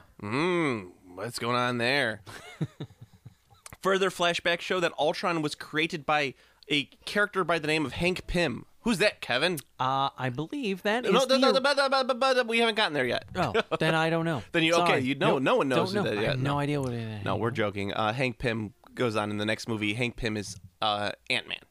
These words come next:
Speaker 1: the original Ant-Man.
Speaker 2: Original Ant-Man.
Speaker 1: Yeah. Um, and Ultron is creation of Hank Pym and based on Pym's brain patterns. Um, he gains his own intelligence and rebels, develops an Oedipus complex where he feels an irrational hatred to his father, Hank,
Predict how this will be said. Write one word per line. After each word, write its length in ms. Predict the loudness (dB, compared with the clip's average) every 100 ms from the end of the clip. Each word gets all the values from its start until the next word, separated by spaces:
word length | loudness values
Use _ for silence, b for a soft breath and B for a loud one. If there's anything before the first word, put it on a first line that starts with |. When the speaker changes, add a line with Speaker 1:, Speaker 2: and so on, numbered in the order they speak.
| _ -4
Speaker 1:
the 100 | -2
original 340 | -2 -4 -8
Ant-Man. 340 | -10 -12 -14 -12
Speaker 2:
Original 340 | -12 -10 -10 -10
Ant-Man. 440 | -14 -16 -18 -12
Speaker 1:
Yeah. 260 | -4 -2 -2 -2
Um, 440 | 0 0 0 -4 -10 _ b b _
and 140 | -2 0
Ultron 420 | 0 0 0 0
is 140 | -2
creation 420 | -2 0 0 -2
of 60 | -4
Hank 220 | -2 -2
Pym 180 | -2 -2
and 160 | 0 0
based 280 | 0 0 -4
on 120 | -6
Pym's 400 | -4 -2 -2 -4
brain 380 | -2 0 0 -2
patterns. 640 | -2 -2 -2 -8 -12 -18 b b b b b
Um, 400 | -2 0 0 -4 -6
he 160 | -2
gains 220 | 0 0
his 100 | 0
own 140 | 0 0
intelligence 460 | 0 0 0 -2 -2
and 80 | -2
rebels, 560 | 0 0 0 -4 -8 b b b b -8
develops 400 | -2 2 2 0
an 60 | -2 0
Oedipus 320 | 0 0 -2
complex 560 | -2 -2 0 -2 -2
where 100 | -2
he 140 | 0 -2
feels 280 | 0 0 0
an 60 |
irrational 420 | 0 2 0 -2 -2
hatred 300 | -2 -4 -4
to 60 | -4
his 140 | -6
father, 420 | -2 0 0 0
Hank, 380 | 0 -2 -2 -8